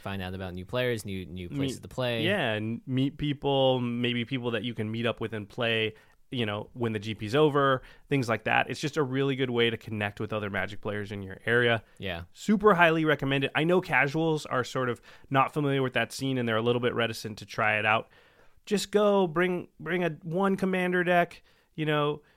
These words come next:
Speaker 2: just give it a shot. I guarantee that once you're inside, you'll be like, "Oh, this is totally not as sort of structured and complicated as I thought, and it's totally, like, more laid back and just fun."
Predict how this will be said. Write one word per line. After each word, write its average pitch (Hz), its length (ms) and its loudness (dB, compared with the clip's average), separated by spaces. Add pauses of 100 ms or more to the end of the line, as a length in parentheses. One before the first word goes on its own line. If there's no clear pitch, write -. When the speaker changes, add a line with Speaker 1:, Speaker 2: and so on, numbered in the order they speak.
(260)
Speaker 2:
just 180 300 0
give 175 160 4
it 175 60 2
a 160 40 2
shot. 143 480 0
I 135 120 -2
guarantee 135 560 0
that 113 180 0
once 131 240 2
you're 147 100 0
inside, 131 440 2
you'll 147 100 0
be 139 100 0
like, 127 240 0
"Oh, 143 380 2
this 101 220 -6
is 165 100 -8
totally 170 500 0
not 110 380 2 (540)
as 117 260 0
sort 117 220 -2
of 101 80 -8
structured - 580 -2
and 107 100 -4
complicated 107 600 -2
as 101 160 -4
I 98 80 -6
thought, 95 300 -2
and 101 80 -8
it's 104 140 -10
totally, 120 360 0
like, 104 160 -2
more 104 260 -4
laid 101 180 -4
back 98 220 0
and 98 100 -10
just 95 180 -8
fun." 90 260 -12